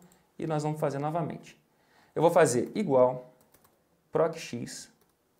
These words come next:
Eu quero achar a laranja. A próxima informação seria a matriz retorno. Só que vocês viram que a matriz retorno eu tava escolhendo a terceira semana e eu não quero fazer isso.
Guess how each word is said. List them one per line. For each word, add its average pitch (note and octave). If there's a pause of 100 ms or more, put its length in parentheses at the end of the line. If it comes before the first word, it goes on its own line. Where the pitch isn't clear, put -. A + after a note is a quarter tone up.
(480)
Eu C3+
quero A2+
achar -
a C3
laranja. C#3+ (580)
A F#3
próxima C4
informação D3 (260)
seria F3
a E3
matriz F#3
retorno. A#2+ (160)
Só A3
que A3
vocês A3
viram F#3+
que F3+
a F#3
matriz F3+
retorno E3+
eu F3+
tava F3+
escolhendo F#3
a D3+
terceira D#3
semana D#3
e -
eu A3
não B3+
quero A3+
fazer G#3
isso. G#2+